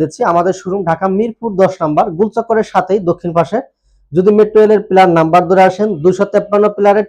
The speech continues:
ঠিক পূর্ব পাশের বিল্ডিং, মার্কেট নাম হচ্ছে সেন্ট্রাল প্লাজা, সামনে একটা ডাচ বাংলা এটিএম বুথ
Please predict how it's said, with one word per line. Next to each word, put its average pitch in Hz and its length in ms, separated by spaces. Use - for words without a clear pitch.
ঠিক 254 160
পূর্ব 277 260
পাশের 170 320
বিল্ডিং, 120 260
মার্কেট 156 280
নাম 170 100
হচ্ছে 165 240
সেন্ট্রাল 196 400
প্লাজা, 202 260
সামনে 170 340
একটা 170 200
ডাচ 165 220
বাংলা 165 260
এটিএম 156 280
বুথ 160 120